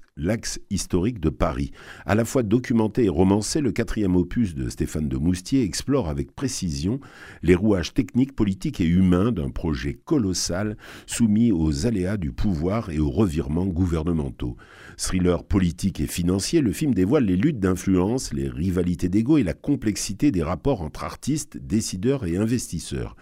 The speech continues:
Au centre du récit se dresse le portrait d'un architecte intègre mais obstiné, dont l'ambition se heurte aux contraintes politiques et économiques.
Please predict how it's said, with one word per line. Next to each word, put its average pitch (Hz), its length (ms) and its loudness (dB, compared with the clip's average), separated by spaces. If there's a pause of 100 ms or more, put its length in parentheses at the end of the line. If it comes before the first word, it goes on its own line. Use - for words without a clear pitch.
(420)
Au 98 100 4
centre 196 340 4
du 87 100 4
récit 87 400 0
se - 140 -2
dresse 110 340 -2
le 123 80 -2
portrait 113 480 -2
d'un 85 200 -2
architecte 90 600 -8 (100)
intègre 120 520 0
mais 90 260 4 (120)
obstiné, 73 600 -2 (520)
dont 80 200 0
l'ambition 113 580 2
se - 180 -2 (200)
heurte - 320 -6 (380)
aux 82 100 2
contraintes 95 480 -2
politiques 123 560 0
et 87 160 2
économiques. 80 840 -4